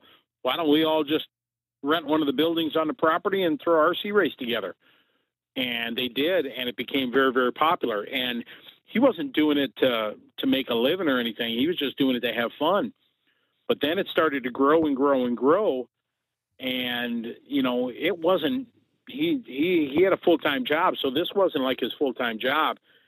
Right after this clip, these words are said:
And then when it got so big, then they started having some problems. You know, the logistic and organizing side of a massive event like that, it's, there's a lot that goes into it. And, uh, the racers who were attending, they, they weren't,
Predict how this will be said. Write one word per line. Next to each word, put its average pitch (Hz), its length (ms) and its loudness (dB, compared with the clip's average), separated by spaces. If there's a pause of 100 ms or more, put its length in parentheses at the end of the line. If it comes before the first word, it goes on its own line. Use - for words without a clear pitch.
(160)
And 123 140 -2
then 143 120 2
when 143 100 2
it 127 100 -2
got 135 200 -6
so 120 180 -2
big, 156 540 2
then 120 220 -4
they 110 140 -6
started 117 360 -2
having 117 260 -4
some 104 160 -12
problems. 156 680 0 (840)
You 160 100 -4
know, 135 160 4
the 120 240 -2 (280)
logistic 131 600 -2
and 123 100 0
organizing 127 720 0
side 113 260 -2
of 107 120 -6
a 107 80 -2
massive 110 500 -4
event 107 260 -6
like 104 220 -10
that, 107 200 -4
it's, 120 180 -4 (540)
there's 156 180 2
a 160 40 0
lot 139 240 0
that 127 120 -6
goes 131 240 0
into 170 340 -2
it. 104 140 -6 (480)
And, 120 320 -4
uh, 107 340 -2 (1300)
the 131 100 2
racers 143 480 0
who 147 100 4
were 135 120 6
attending, 123 640 -2
they, 147 300 0
they 147 260 2
weren't, 139 300 2